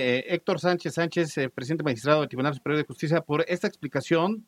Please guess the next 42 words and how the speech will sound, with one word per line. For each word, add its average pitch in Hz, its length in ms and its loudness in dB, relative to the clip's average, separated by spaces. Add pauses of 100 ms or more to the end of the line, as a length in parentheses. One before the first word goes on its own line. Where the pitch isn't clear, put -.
Le, 139 220 -2
me 135 160 2
parece 180 300 0
que - 100 0
es 185 140 -2
interesante 165 580 0
y 151 40 0
que 156 160 -2
es 156 120 -6
un 170 140 -2
paso 160 340 -2
más 135 240 0
que 131 100 -4
da 135 260 4
el 120 140 -6
Tribunal 127 280 -2
Superior 123 260 -2
de 127 80 -2
Justicia 127 560 -2 (420)
y, 131 260 2
pues, 127 180 -4
todo 175 140 2
el 165 60 0
sistema 160 360 -4
judicial 123 420 0
con 131 140 -2
el, 117 140 -2
el 110 180 -2
fin 151 240 -2
de 139 220 2
atender 120 340 0
a 170 40 4
la 156 100 0
población 123 440 0
y 127 80 -10
que 113 120 -8
sea 151 120 -2
más 156 160 4
dinámico 151 640 0
y 120 80 -8
que 110 140 -6
sea 143 340 0